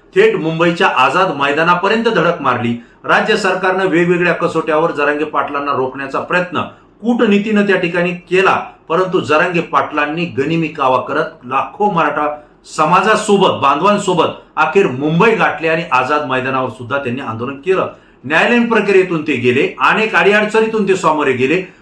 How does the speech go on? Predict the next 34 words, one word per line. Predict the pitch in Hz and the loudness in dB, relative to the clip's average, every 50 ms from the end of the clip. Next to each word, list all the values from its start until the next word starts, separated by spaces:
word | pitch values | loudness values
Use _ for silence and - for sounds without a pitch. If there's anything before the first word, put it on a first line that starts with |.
| _ - | _ -4
पण | 185 196 196 | -2 -2 0
आंदोलनावर | 175 139 147 156 160 - 190 190 180 170 165 156 151 147 143 | 2 2 0 0 2 2 2 2 2 2 2 2 2 0 0
ठाम | 139 - 151 170 - - 151 | -2 0 2 2 2 2 2
राहिले | 135 127 123 143 156 | 0 0 0 0 -2
आणि | - 139 143 147 | -2 -2 -4 -2
मराठा | 131 113 113 123 131 143 139 170 | -2 -2 0 2 2 2 2 2
आरक्षणाच्या | 170 170 147 139 139 131 - - 147 131 127 120 127 123 | 2 2 2 2 -2 -2 -4 -6 -6 -6 -6 -4 -6 -6
संदर्भात | 104 - - 127 139 147 151 139 113 101 - - - - - - _ - | -8 -8 -8 -4 -2 0 0 0 0 -2 -4 -8 -16 -20 -20 -20 _ -6
राज्य | 123 147 180 185 190 233 220 | -2 0 0 2 2 0 0
सरकारने | 214 202 185 175 180 190 185 180 180 175 165 | 0 0 -2 0 0 0 0 0 0 -2 -2
जे | 170 175 | -2 -2
आश्वासन | - 135 139 135 - 165 170 151 147 165 156 151 | 0 0 -2 -2 0 0 -2 0 0 0 -2 -2
दिले, | 147 147 147 139 - | -2 -2 -4 -4 -4
ते | 135 | -6
पूर्ण | 117 - - 131 131 139 151 151 | -8 -8 -8 -8 -4 -2 -2 -2
करा | 151 170 170 180 180 180 - - - _ - | 0 0 0 0 0 -2 -6 -12 -16 _ -4
आणि | 147 165 180 175 - | -2 -2 -2 -2 0
आम्ही | 123 135 143 175 214 233 | 0 2 2 2 2 2
ज्या | 233 233 220 | 2 2 0
कायद्यानं | - - 190 185 185 185 185 185 170 143 139 | 0 2 0 2 2 2 0 0 0 0 2
मागण्या | 139 135 135 156 170 180 175 | 2 2 2 2 0 -2 -2
केलेल्या | 175 160 147 143 143 147 | 0 0 0 0 0 -2
आहेत, | 147 - - | -4 -4 -4
त्या | 160 139 | -4 -4
मान्य | 123 110 110 135 165 180 180 170 | -4 -2 0 0 0 0 0 -2
करा, | 170 156 143 135 135 - - - - _ - | -2 0 0 -2 -2 -4 -6 -14 -20 _ 0
तोपर्यंत | 190 185 185 185 190 185 190 190 185 196 190 | 4 4 4 4 4 2 2 2 0 0 0
मी | 175 175 165 | 0 0 0
मुंबई | 147 143 147 147 156 160 - | -2 -2 -2 -2 0 -2 -2
सोडणार | - - 139 135 135 135 135 131 127 | -2 -4 -2 -2 -2 -2 -2 -4 -4
नाही, | 135 151 151 131 | -2 -2 -2 0
यावर | 123 120 123 127 117 | 0 0 0 -2 -4
जरांगे | 107 110 113 120 123 127 127 | -4 -4 -2 -2 -2 -2 -4
पाटील | 123 - 120 117 - 160 170 | -6 -6 -6 -6 -4 -6 -6